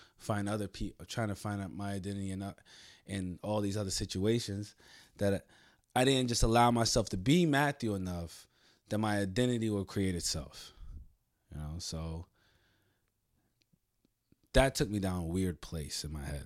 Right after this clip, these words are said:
you know? And of course, when Matt goes down this weird place, everybody else got their fucking bullshit that they gotta deal with. So today, this weekend, I just said,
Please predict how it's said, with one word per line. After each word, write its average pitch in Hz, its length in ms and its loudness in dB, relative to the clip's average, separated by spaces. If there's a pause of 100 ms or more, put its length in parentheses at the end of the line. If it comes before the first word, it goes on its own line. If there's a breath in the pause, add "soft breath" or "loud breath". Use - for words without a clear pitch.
(200)
you 78 120 -6
know? 78 260 -6 (420 loud breath)
And 196 100 2
of 156 140 2
course, 90 440 -4
when 85 200 -8
Matt 95 240 -2
goes 87 200 -10
down 85 200 -8
this 80 200 -10
weird 87 220 -4
place, 85 340 -8
everybody 85 400 -2
else 90 160 0
got - 160 -6
their - 120 -10
fucking - 440 -2
bullshit - 400 -4
that 90 100 -6
they 80 80 -4
gotta 71 180 -10
deal 80 260 -8
with. 71 160 -10 (360 loud breath)
So 92 200 -2
today, 104 640 0 (120)
this 95 260 -6
weekend, 104 360 0
I 95 60 0
just 95 200 -6
said, 92 180 -2